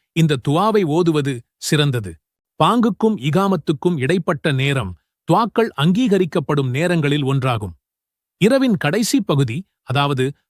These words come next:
ஃபஜ்ரு தொழுகைக்கு முன், தஹஜுத் நேரத்தில் அல்லாஹ் அடியார்களிடம் வந்து, "என்னை அழைப்போர் யாரேனும் உண்டா?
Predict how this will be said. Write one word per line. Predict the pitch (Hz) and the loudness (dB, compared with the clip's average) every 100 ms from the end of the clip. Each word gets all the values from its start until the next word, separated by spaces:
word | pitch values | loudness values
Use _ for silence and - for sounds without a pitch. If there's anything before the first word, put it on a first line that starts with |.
| _ | _
ஃபஜ்ரு | 175 202 196 294 254 | 0 2 2 0 2
தொழுகைக்கு | 170 170 165 143 147 | 2 4 2 0 0
முன், | 147 95 - _ _ _ | 0 -4 -12 _ _ _
தஹஜுத் | 165 220 220 269 190 | 0 0 0 0 0
நேரத்தில் | 160 156 131 143 139 _ - | 0 0 -2 -2 -4 _ -4
அல்லாஹ் | 139 170 208 190 | 0 2 0 0
அடியார்களிடம் | 135 175 175 143 143 135 127 | 0 2 2 2 0 0 -2
வந்து, | 131 143 107 - _ _ _ - | 0 0 -2 -8 _ _ _ -2
"என்னை | 143 143 123 | 0 0 0
அழைப்போர் | 123 214 196 214 220 | 0 0 2 2 2
யாரேனும் | 120 113 151 214 220 220 | -2 -2 2 2 2 2
உண்டா? | 160 147 135 | 2 2 0